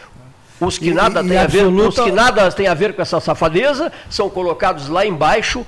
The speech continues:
Speaker 1: pelo processo de decepção e desencanto.
Speaker 2: E, e absoluta omissão do Conselho Municipal de Saúde também. Tem que se citar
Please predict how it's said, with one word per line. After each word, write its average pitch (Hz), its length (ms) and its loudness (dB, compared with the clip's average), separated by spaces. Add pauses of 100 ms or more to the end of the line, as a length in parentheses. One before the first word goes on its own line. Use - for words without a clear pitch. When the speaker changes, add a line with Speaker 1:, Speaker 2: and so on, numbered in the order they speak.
(340)
Speaker 1:
pelo 165 220 -4
processo 170 680 -4
de 147 160 -6
decepção 175 1080 -2 (140)
e 156 60 -2
desencanto. 139 680 -4 (360)
Speaker 2:
E, 165 280 -6
e 170 60 -2
absoluta 175 500 2
omissão 202 480 0
do 233 100 -6
Conselho 208 520 -2
Municipal 220 360 -4
de - 80 -8
Saúde 233 420 -4
também. 180 460 -10 (1300)
Tem 143 120 -12
que - 80 -14
se 208 220 -4
citar 185 580 -2